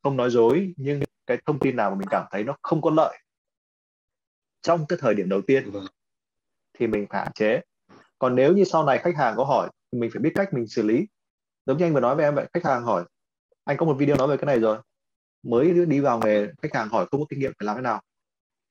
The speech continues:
Speaker 1: Anh chị yên tâm, có hai vấn đề. Một là kinh nghiệm ở đây ấy, của em là backup, tức là hỗ trợ anh chị không chỉ có em mà một, cả một team, năm người, một trăm năm kinh nghiệm. Anh chị yên tâm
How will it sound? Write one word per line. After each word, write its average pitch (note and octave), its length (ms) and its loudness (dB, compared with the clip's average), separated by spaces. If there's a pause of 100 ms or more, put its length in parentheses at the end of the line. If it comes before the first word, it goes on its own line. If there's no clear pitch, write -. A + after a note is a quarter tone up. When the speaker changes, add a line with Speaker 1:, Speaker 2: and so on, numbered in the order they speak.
Speaker 1:
Anh E3 140 0
chị E3+ 100 2
yên E3 140 2
tâm, E3+ 200 0
có D#3+ 80 -4
hai E3 160 0
vấn D#3 140 2
đề. C3 260 2 (440)
Một C#3 260 -2
là - 140 -4
kinh D#3+ 120 -2
nghiệm D3+ 160 -4
ở - 80 -8
đây C3+ 200 -4
ấy, E3+ 80 -10 (180)
của G2 120 -4
em C3 360 -8
là G#2 200 -8 (360)
backup, F3 420 0
tức E3 80 0
là C3 120 2
hỗ F3 160 0
trợ D#3 120 0
anh B2+ 100 -2
chị - 220 -4
không D3+ 180 0
chỉ - 180 -4
có - 60 -4
em C3 260 -2
mà A2 120 -4
một, G2+ 180 -4
cả - 100 -6
một G3 100 -6 (100)
team, F3+ 200 4 (720)
năm D3+ 240 -2
người, A#2+ 220 4
một - 180 -10
trăm D#3+ 180 -2
năm C#3+ 140 -6
kinh C3 100 0
nghiệm. - 140 -4 (960)
Anh C#3 120 -4
chị D3 120 2
yên C#3 100 2
tâm C3+ 120 0